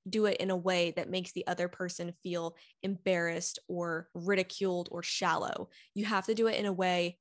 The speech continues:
and this is something I talked about in the last song episode, Ronnie's dad,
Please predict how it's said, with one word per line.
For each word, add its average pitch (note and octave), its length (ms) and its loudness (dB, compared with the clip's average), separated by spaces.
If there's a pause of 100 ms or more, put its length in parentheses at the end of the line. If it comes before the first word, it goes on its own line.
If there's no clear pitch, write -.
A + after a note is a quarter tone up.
and G3+ 100 0
this G3+ 120 0
is A3 80 0
something A3 240 2
I G3 40 4
talked G3 240 -2
about F#3+ 180 2
in F3+ 60 -2
the F3 60 -2
last F3 320 -2
song D#4+ 220 2
episode, - 680 -2 (400)
Ronnie's G#3+ 480 2
dad, G3 440 2